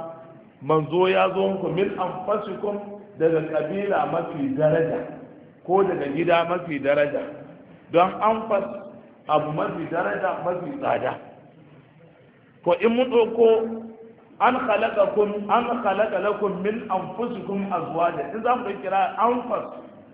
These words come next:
shine Annabi Adam, mutum mafi daraja. Allah ya halicci mace daga jikinsa.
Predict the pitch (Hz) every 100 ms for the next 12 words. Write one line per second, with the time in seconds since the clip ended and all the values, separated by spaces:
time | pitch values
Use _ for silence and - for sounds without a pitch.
0 | - 208 214 196 160 160 180 160 151 156
1 | 147 - 131 156 214 220 175 196 202 202
2 | 165 117 107 233 233 - - - - -
3 | - - - - - 165 196 185 175 175
4 | 151 - - 139 131 135 120 120 120 -
5 | 131 127 -